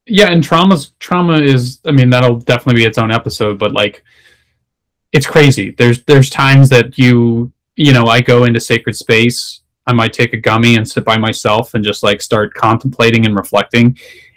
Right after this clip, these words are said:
And then you feel into hurt that you felt from just, like, a roommate, you know, and you're just like,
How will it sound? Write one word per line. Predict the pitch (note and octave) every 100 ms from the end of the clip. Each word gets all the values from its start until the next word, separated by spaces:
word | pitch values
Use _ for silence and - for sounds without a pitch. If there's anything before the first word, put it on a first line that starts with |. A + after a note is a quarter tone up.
| -
And | C3+
then | B2 B2+
you | B2
feel | - C3+ C3
into | B2+ A#2 -
hurt | F3 E3
that | C#3
you | A#2+
felt | - B2 -
from | B2
just, | A#2+ -
like, | A#2 - _ C#3
a | A#2+
roommate, | B2+ D3 A2+ - _ _ _ -
you | C3
know, | G#2+ G#2 - -
and | C3
you're | B2+
just | C3
like, | B2+ A#2